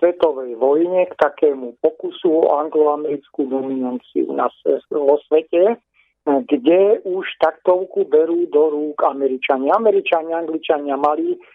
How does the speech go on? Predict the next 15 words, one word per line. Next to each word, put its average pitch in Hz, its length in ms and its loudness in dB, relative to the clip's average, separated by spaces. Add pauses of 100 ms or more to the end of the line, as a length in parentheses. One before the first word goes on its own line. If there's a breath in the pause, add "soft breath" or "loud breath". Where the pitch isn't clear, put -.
(140 soft breath)
rôzne 156 560 0
spory, 185 320 -2
to 180 160 0
necháme 165 560 -2
bokom, 190 480 -2 (480)
ale 180 560 0 (400)
na 151 160 2
tom 170 240 0
Blízkom 175 560 -2
východe 185 800 2 (160)
sa 165 160 0
to 165 240 2
objavuje 196 560 2
niekedy 180 640 0
v - 80 -6